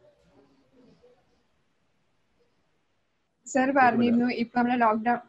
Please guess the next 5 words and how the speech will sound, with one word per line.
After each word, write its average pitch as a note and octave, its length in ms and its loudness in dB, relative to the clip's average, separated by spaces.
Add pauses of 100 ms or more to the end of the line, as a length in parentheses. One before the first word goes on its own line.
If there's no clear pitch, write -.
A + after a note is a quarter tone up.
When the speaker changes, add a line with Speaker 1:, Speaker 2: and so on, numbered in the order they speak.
(260)
Speaker 1:
Hello, B3+ 340 -2 (160)
കേൾക്കുന്നുണ്ടോ? A3+ 560 -4
Speaker 2:
ആ, C3 40 -2
കേൾക്കുന്നുണ്ട്, C3+ 520 -6
കേൾക്കുന്നുണ്ട്. G2 600 -8